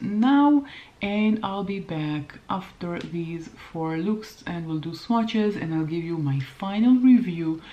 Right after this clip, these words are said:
for this bite size palette by e.l.f. So keep on watching. Look number one is right up. Today I'm using this guy by e.l.f. This is the Bite Size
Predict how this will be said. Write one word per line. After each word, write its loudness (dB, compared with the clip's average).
for -4
this -2
bite -10
size -2
palette -10
by -8
e.l.f. -20
So -12
keep -6
on 6
watching. 4
Look -12
number -6
one -4
is -4
right -4
up. -14
Today -6
I'm -6
using -6
this -12
guy -2
by -6
e.l.f. -6
This -12
is -10
the -4
Bite -6
Size -8